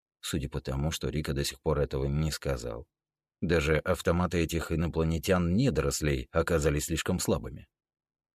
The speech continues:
Очередной поворот коридора, и вот Юджин видит трех альтаиров, пляшущих у входа на...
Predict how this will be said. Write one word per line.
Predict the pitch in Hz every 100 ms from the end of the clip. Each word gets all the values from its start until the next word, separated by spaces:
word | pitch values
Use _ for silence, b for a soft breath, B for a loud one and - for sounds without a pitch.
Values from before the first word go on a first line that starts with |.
| -
Очередной | - 82 80 113
поворот | 113 98 98 -
коридора, | - 80 76 117 131 113
и |
вот | 85 127 98
Юджин | 107 120 117
видит | 87 101 98
трех | - 101 -
альтаиров, | 90 80 76 73 113 -
пляшущих | 80 80 87 87 - 90
у | 85
входа | 76 - 80 80 82
на... | 80 78